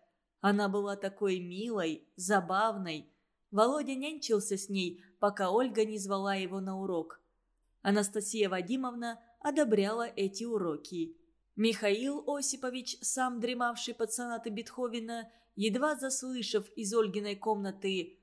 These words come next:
«раз» и «два» и, недоверчиво качал головой. Взбрело парню в голову.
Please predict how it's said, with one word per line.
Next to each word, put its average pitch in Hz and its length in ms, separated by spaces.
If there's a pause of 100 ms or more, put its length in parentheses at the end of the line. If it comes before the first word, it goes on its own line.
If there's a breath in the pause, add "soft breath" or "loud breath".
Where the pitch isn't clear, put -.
(180)
«раз» 208 680 (100)
и 208 520
«два» 214 540 (220)
и, 208 600 (500)
недоверчиво 202 800
качал 247 420
головой. 214 760 (580)
Взбрело 185 840
парню 226 640
в 220 200
голову. 165 760